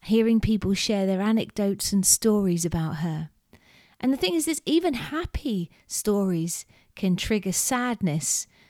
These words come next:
depending on the context. So you can imagine the potential that painful memories have for triggering a physical response in us. And that's what I want to talk about today.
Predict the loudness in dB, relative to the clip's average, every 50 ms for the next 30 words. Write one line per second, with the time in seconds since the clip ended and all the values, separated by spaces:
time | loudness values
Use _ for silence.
0 | _ _ -8 -6 2 4 4 4 6 4 4 4 4 2 2 0 0 -2 0 0
1 | 0 -2 -4 -4 -4 -2 0 0 -2 -2 -6 -10 -10 -10 -12 -14 -14 -14 -16 -20
2 | _ -20 -20 -20 _ -6 0 2 2 4 4 2 0 0 -2 0 4 4 4 4
3 | 4 2 0 -2 -4 -2 -2 -2 -2 0 -2 -2 -4 -6 _ _ _ _ _ -14
4 | -6 -4 -4 -4 -2 0 0 0 0 0 -2 -6 -6 -8 -8 -8 -12 -16 _ _
5 | _ _ _ _ -6 -4 -4 -2 0 -2 0 2 2 2 4 2 2 2 4 4
6 | 6 6 6 6 6 4 4 2 0 0 -2 -2 -2 0 -2 -2 -4 -10 -20 -20
7 | -18 _ -4 -4 -4 -2 -2 0 4 4 4 4 4 4 4 6 4 4 2 2
8 | 0 -4 -4 0 0 0 0 0 -2 -2 0 0 0 0 -2 -2 -4 -4 -2 -2
9 | 0 -2 -2 -4 -2 0 2 2 2 2 0 -2 -4 -8 -12 _ _ _ -20 _
10 | _ _ _ _ _ -2 4 6 8 10 10 8 6 2 2 2 2 2 2 2
11 | 2 4 4 4 6 6 6 4 4 2 0 0 0 -4 -4 -4 -4 -4 -4 -4
12 | -4 -2 0 0 0 0 -2 -4 -8